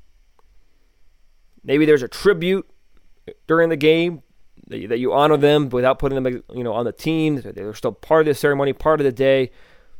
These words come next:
'Cause they deserve so, some recognition.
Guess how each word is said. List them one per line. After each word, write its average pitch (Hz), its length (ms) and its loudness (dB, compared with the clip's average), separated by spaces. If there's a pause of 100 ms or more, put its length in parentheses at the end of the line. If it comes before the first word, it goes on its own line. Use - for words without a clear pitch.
(720)
'Cause 131 140 -10
they 226 120 4
deserve 175 380 0
so, - 280 -6
some 143 220 -2
recognition. 135 560 0